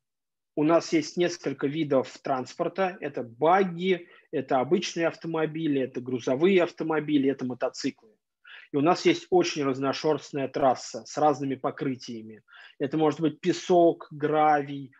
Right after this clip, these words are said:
асфальт, э, какая-то непересеченная местность, там, грязь, э, ле-, лес-, лесополоса и тому подобное.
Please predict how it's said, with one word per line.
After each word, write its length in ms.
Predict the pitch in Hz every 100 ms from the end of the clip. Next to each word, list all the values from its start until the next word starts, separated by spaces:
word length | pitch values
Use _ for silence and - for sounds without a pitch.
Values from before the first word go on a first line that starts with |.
| _ -
асфальт, 680 | 156 - - 156 147 139 - - -
э, 560 | 131 131 131 127 127 123 _
какая-то 340 | - 143 147 160
непересеченная 880 | 156 170 151 165 - 160 147 143 139
местность, 720 | 139 135 - - 123 - _
там, 280 | 120 110 107 _ _ _ _ -
грязь, 720 | 139 139 143 147 143 - -
э, 180 | 123 117 - _ _ - - _ _ _ -
ле-, 560 | 143 135 165 139 147 147
лес-, 340 | 147 147 -
лесополоса 920 | 185 151 151 151 - 143 127 - 156 143
и 60 |
тому 220 | 131 131 123
подобное. 600 | 139 139 120 120 113